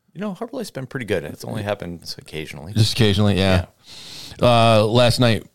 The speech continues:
Speaker 2: uh, my wife and I were, we've been doing, uh, bingo, or not bingo, but, uh, trivia night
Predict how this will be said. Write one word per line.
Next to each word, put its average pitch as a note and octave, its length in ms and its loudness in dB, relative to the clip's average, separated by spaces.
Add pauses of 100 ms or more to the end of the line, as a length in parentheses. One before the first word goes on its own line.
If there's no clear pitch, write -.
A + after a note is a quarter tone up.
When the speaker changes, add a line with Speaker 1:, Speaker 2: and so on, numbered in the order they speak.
(100)
Speaker 2:
uh, F#2 480 0
my G2 120 -4
wife G2+ 220 2
and G2 100 0
I F#2+ 180 2
were, F#2+ 360 0 (640)
we've B2 120 6
been A2 100 4
doing, G2 260 4
uh, F#2 160 -2
bingo, F#2 580 2 (140)
or A2 120 2
not F2 180 -2
bingo, F2 220 -6
but, F2 280 -4
uh, F2+ 120 2
trivia A#2+ 300 2
night E2 240 -4